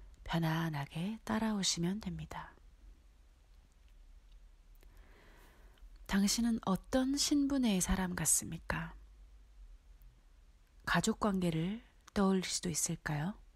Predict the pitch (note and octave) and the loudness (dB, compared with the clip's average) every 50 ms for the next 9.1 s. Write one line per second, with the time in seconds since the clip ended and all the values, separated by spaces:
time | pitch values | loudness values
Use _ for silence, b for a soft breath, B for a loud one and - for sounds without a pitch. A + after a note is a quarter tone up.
0 | - - - - - - - - - - - - - - - - - _ _ - | -20 -20 -20 -20 -20 -20 -20 -20 -20 -20 -20 -20 -20 -20 -20 -20 -20 _ _ -20
1 | - - - - - b b b b b b b b b b b b b b b | -20 -20 -20 -20 -20 b b b b b b b b b b b b b b b
2 | b b b _ - - - - - - - - - _ - - - G#3 G#3 A#3 | b b b _ -20 -20 -20 -20 -20 -20 -20 -20 -20 _ -10 -2 2 4 6 6
3 | C4 C4+ C4 A3+ G3+ A3 G#3+ G3+ D3+ C#3+ - - F#3 G#3 G#3+ A3 A3 A3 A3 G3 | 6 6 4 4 2 2 2 0 -2 -2 -2 -2 -2 0 0 0 0 0 0 0
4 | F#3 E3+ D3+ C#3+ D3 - - - - - - - - - - - - - - _ | -2 -4 -4 -6 -10 -12 -12 -12 -12 -12 -12 -16 -20 -20 -20 -20 -20 -20 -20 _
5 | - - - - - - - - - - - _ - - - _ _ _ - b | -20 -20 -20 -20 -20 -20 -20 -20 -20 -20 -20 _ -20 -20 -20 _ _ _ -20 b
6 | b b b b b b b b b b b - - - - _ _ - - - | b b b b b b b b b b b -20 -20 -20 -20 _ _ -20 -20 -20
7 | - - - - - - - - - - - E3+ E3 - G3 G3 F#3+ G3 F#3+ - | -20 -20 -20 -20 -20 -20 -20 -20 -8 0 2 2 4 6 6 6 6 6 4 2
8 | - F3+ E3 D#3 D3 D3 D3 D3+ D#3+ D#3+ D#3+ D#3+ E3 - E3+ E3+ - - - - | 0 0 -2 -4 -6 -6 -8 -8 -10 -10 -12 -12 -12 -10 -2 0 2 2 2 2
9 | - | -2